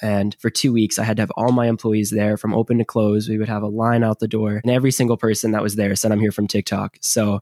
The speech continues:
social media is just a massive help if you can utilize it properly, but also engaging with the local community. So going to other businesses and handing out business cards and flyers, getting your name out there. We do partnerships with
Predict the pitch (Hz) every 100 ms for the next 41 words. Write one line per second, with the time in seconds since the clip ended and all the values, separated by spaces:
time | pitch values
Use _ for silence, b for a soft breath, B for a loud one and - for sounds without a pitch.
0 | - - 151 143 120 117 110 104 - 107
1 | 98 - - - 113 - 117 110 107 113
2 | 117 110 110 - 101 - 101 104 107 104
3 | 104 101 101 104 - 104 123 131 139 -
4 | 135 143 165 185 147 120 123 120 107 -
5 | 110 101 101 - 104 98 98 113 113 113
6 | 113 110 98 107 110 104 110 101 107 110
7 | 107 104 - 131 135 - 123 117 107 101
8 | 120 113 113 110 110 - 117 110 104 104
9 | 107 110 107 113 107 110 135 127 110 113
10 | 113 117 - 113 110 -